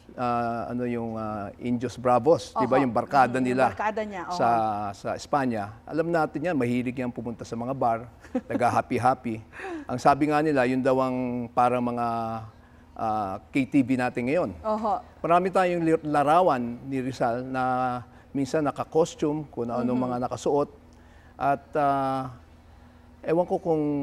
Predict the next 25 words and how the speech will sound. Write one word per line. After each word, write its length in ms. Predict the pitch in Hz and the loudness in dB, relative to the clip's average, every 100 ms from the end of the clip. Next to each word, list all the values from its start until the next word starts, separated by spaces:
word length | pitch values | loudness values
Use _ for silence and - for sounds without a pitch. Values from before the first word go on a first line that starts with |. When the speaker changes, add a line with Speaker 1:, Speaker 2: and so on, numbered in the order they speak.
| 139 127 - | -4 -8 -10
Speaker 1:
natatandaan 720 | 147 143 151 - 143 131 127 | -8 0 0 2 -2 0 0
mo, 320 | 139 131 101 107 - - - - - - - | 0 0 -4 -8 -20 -20 -20 -20 -20 -20 -18
siyempre 480 | - 139 135 156 | -4 -4 2 2
meron 320 | 135 127 131 127 | 4 2 0 -2
rin 100 | 127 | -4
silang 380 | - 127 127 | -2 -2 -2
alitan 480 | - 123 127 - 127 | 2 0 0 -2 -2
ng 80 | 127 | 0
mga 220 | 123 123 120 127 | -2 -2 -4 -4
ibang 200 | 120 120 | -4 -2
mga 140 | 120 | -2
bayani 360 | 113 123 120 123 | 2 2 4 2
Speaker 2:
Oho. 80 | 175 | 2
Speaker 1:
natin, 220 | 226 127 | 2 0
di 100 | 104 | -2
ba? 160 | 113 147 | 0 0
Speaker 2:
Mhm, 140 | 226 160 | 0 -8
oho. 260 | 185 202 185 - | -10 -6 -8 -8
Speaker 1:
Mer-, 280 | 127 123 113 | -6 -6 -6
yung 240 | - 135 131 127 123 123 120 110 - - | -6 -4 -4 -4 -4 -6 -10 -16 -20 -20
si 180 | - - | -16 -16
pagpursige 600 | - 120 - 113 139 131 | -10 -10 -8 -8 -2 0
nila 260 | 127 127 | 0 0
ng 80 | 127 | 0
mga, 240 | 127 127 | 0 0